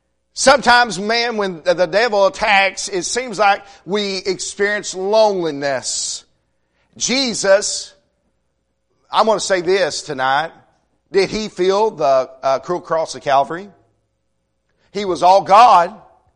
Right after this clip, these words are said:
but he felt every piece of pain that went on his body.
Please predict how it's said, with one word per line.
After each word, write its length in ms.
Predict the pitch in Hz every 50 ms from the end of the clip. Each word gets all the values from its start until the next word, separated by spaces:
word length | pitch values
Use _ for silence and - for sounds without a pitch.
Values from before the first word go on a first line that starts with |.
| _ _ _ _ _ _ _ _ _ _ _ _ _ _ _ -
but 120 | 160 -
he 260 | 117 175 202 202 190
felt 420 | 165 _ - 208 196 180 - - -
every 400 | 196 208 175 180 247 220 220 196
piece 680 | - - - 202 185 147 113 - - - - - - _ _ _ _ _ _ _ _ _ _ _ _ _ _ -
of 220 | 151 147 - -
pain 520 | - - 208 190 190 190 175 160 143 131 131
that 200 | 139 135 - 139
went 220 | 151 175 175 165
on 100 | 151 139
his 140 | 139 135 117
body. 560 | 110 104 123 123 123 113 107 90 76 _ _